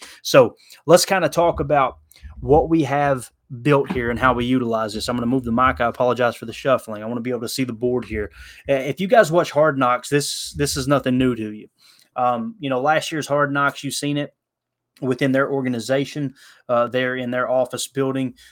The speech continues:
Uh, Dan Campbell, you know, obviously the Lions head coach and, and some of the other executives that were,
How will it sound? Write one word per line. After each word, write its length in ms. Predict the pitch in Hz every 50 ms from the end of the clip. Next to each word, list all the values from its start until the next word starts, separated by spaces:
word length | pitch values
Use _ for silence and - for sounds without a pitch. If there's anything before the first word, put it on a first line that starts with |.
| _ _ -
Uh, 120 | 120 113
Dan 320 | 113 113 131 131 131 131
Campbell, 520 | 123 - 131 135 131 131 131 131 131 131 135
you 140 | 135 120 120
know, 100 | 117 117
obviously 360 | 120 123 123 120 - - 113
the 80 | 113
Lions 380 | 113 120 120 127 127 123 117 -
head 220 | - 123 113 107
coach 420 | - - 131 127 127 127 123 - -
and, 120 | 110 113
and 180 | 117 117 110 107
some 200 | - - 123 123
of 60 | 113
the 120 | 117 120
other 160 | 123 117 120 113
executives 640 | 113 104 113 127 123 120 - 127 120 117 110 110
that 160 | - 127 117 110
were, 160 | 113 104